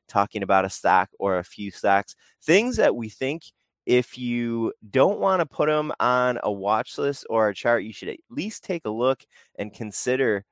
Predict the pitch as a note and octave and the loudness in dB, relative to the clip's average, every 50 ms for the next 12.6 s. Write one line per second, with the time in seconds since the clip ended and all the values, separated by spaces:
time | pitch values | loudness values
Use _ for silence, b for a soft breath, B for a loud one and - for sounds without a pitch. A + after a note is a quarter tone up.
0 | _ _ _ - G#2 G2+ F#2+ - _ _ - G2 G2+ G2+ G2+ G2 F#2+ F#2+ F#2+ F#2+ | _ _ _ -4 -4 -4 -4 -6 _ _ -10 -6 -4 -4 -4 -4 -6 -8 -14 -12
1 | _ - G2 F#2 F2+ F#2+ F2+ F2 F2 F2 F2+ F2 E2 _ _ - F2 F#2 F2+ F2 | _ -6 -4 -4 -4 -4 -4 -4 -4 -4 -6 -10 -12 _ _ -6 -6 -6 -4 -4
2 | F2 F2 F2 F2 - - - F#2 F2+ E2+ - - - - - F2+ F2 F2 E2+ - | -4 -2 -2 -4 -6 -8 -8 -6 -6 -6 -8 -12 -14 -10 -6 -6 -6 -6 -8 -6
3 | - F2+ F2 E2+ E2+ - b b b b b b _ _ - C3 A#2 A2+ A2+ B2 | -4 -2 -2 -2 -4 -6 b b b b b b _ _ -4 2 2 4 4 4
4 | B2 B2 A#2 - A#2 A2+ A2+ A2+ A2 G#2+ G2 G2+ G#2 G#2 A2 B2 C#3 D3 D3 C#3+ | 4 2 0 0 0 2 2 2 2 0 -4 -8 -6 -2 -2 -2 0 0 0 0
5 | D3+ D3+ C3+ A#2 A2+ A2 B2 C#3+ D#3 - - - - D3 D3 D3 D#3 D#3+ D#3+ D#3 | 0 0 0 0 2 2 2 2 0 -4 -10 -12 -6 -6 -4 -4 -4 -4 -4 -4
6 | D3+ - _ - _ C3+ C#3+ D#3+ F3+ F3+ F3+ F#3 - _ _ _ _ - - C#3+ | -6 -6 _ -8 _ -4 -4 -2 -4 -6 -6 -8 -10 _ _ _ _ -6 -2 0
7 | C#3+ D3 D#3 D#3+ D#3 D3 - _ _ C3 C3+ C#3+ D3 D#3 D#3+ D#3+ D#3 - _ _ | 0 0 0 -4 -4 -6 -10 _ _ -4 -2 0 2 2 0 0 -2 -6 _ _
8 | _ _ _ _ - E3 F3+ - D3+ C#3+ D3 D#3 D3+ D3 C#3+ C#3 C#3 C3 C3 C3 | _ _ _ _ 0 0 2 4 2 2 2 2 0 0 0 0 0 2 2 2
9 | B2 - - A2 A2+ A2+ G#2+ G2+ - - G2 G2+ A2 A#2 B2+ C#3+ D#3+ - - - | 2 0 -2 -2 0 0 -2 -4 -6 -8 -6 -2 0 0 0 0 -2 -4 -10 -18
10 | _ A2+ - - A#2 A2+ G2+ - _ - A#2 B2 - - A2 - - - G#2 G#2 | _ -18 -10 -8 -8 -8 -8 -6 _ -4 -4 -4 -6 -12 -16 -10 -4 -2 -2 -2
11 | G2+ G#2 A2 A2 - A2+ G#2+ G#2+ - - G#2 - - G#2 F2+ F2 G2 G2+ G#2 - | -2 -4 -8 -4 -4 -4 -4 -4 -4 -6 -8 -6 -8 -10 -6 -4 -4 -4 -4 -4
12 | - G#2 G2 G2+ G#2 G2 G#2 G#2+ G#2 G#2 G#2+ G#2 | -2 0 2 2 2 2 0 -2 0 2 0 0